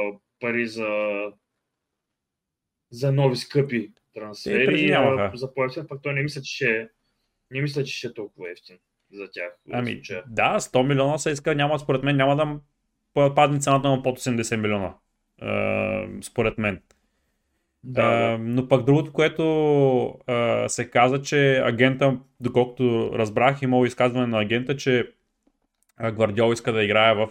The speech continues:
Speaker 2: в Висшата лига, предпочита да играе в Висшата лига. Е, така че определено слуховете са най-силни там. И
Speaker 1: Разбирам го.
Speaker 2: другия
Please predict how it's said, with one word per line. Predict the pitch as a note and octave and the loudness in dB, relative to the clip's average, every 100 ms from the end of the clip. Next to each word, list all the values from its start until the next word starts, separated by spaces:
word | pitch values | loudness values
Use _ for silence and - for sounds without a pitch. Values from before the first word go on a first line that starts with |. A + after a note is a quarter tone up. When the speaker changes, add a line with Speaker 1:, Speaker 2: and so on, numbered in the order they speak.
| - - | -6 -10
Speaker 2:
в | G2 | -8
Висшата | G2+ - G#2 | -6 -6 -4
лига, | F#2+ E2+ | -2 -4
предпочита | G#2 - G#2 - A#2+ | -8 -8 -6 -2 2
да | G#2+ | 2
играе | G#2 G#2+ G2+ | 4 4 2
в | |
Висшата | F#2+ - F2+ | -2 -8 -8
лига. | E2+ E2 - _ _ _ _ _ _ _ _ _ _ _ | -6 -6 -10 _ _ _ _ _ _ _ _ _ _ _
Е, | G#2+ G#2 G2+ G2+ | -4 -2 -2 -4
така | - B2 B2 | 0 0 2
че | C#3 C3 B2+ B2 B2 A#2+ A#2 A2 G#2+ A2+ C#3 | 0 2 4 2 2 0 -2 -6 -10 -8 -4
определено | C3+ C3 A#2+ B2+ C3+ | 0 2 4 4 2
слуховете | C#3 - B2+ C3+ C3 A#2 | 0 -6 -4 -2 -2 -4
са | A#2 | -4
най-силни | A#2 A#2+ - A#2 A2+ | -2 -2 -2 -2 -2
там. | A2+ A#2+ D#3 F3+ - | 2 2 2 -2 -6
И | D3 B2+ | -2 -2
Speaker 1:
Разбирам | B2 B2 C#3+ C#3 A#2 | -2 0 4 4 2
го. | G2+ | -4
Speaker 2:
другия | A#2 B2 D3+ D3 F3 F3 D#3+ C3+ | 0 2 2 4 6 8 8 6